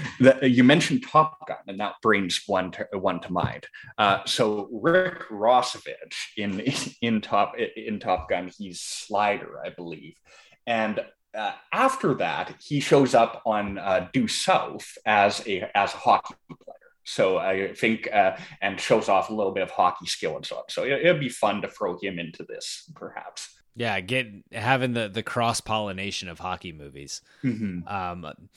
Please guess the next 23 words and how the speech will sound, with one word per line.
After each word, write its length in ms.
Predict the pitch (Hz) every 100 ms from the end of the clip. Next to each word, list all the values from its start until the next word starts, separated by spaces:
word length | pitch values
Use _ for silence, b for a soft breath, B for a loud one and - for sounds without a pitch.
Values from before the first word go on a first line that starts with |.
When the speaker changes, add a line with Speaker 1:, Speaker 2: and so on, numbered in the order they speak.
| B -
Speaker 2:
always 240 | 208 139
like 220 | 147 139
that 180 | 127 110
when 140 | 110
people 360 | 98 117 113 117
who 80 | 110
play, 420 | - 117 113 110
play 300 | 87 117 123
the 120 | 104
same 320 | - 123 113
sport 440 | 101 - 101 101 85
in 100 | 85
different 320 | 98 - 78
movies. 360 | 87 85 76 92
I'm 120 | 90
a, 60 | 82
Speaker 1:
Yes. 240 | - 95 87
Speaker 2:
I'm 60 |
a 40 | 90
big 160 | 82
fan 240 | - 78 64
of 80 |
that. 220 | 62 71